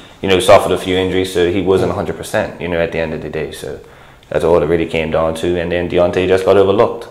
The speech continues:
You know, we, we decided to go with the young league player instead.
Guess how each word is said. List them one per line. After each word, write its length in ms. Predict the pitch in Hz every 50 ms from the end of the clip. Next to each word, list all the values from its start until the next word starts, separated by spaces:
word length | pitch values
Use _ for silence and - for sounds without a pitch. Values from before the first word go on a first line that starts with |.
| - - - -
You 80 | -
know, 100 | 82 87 85
we, 100 | 87 85
we 180 | 76 85 87
decided 440 | 82 82 85 - 82 90 90 85 -
to 80 | - 82
go 160 | 76 92 90
with 180 | 87 87 87 -
the 280 | 90 90 90 92 90 - - - - -
young 240 | - 90 95 92 90
league 220 | 90 98 95 92 -
player 200 | 95 92 90 90
instead. 420 | 90 - - 131 127 - - -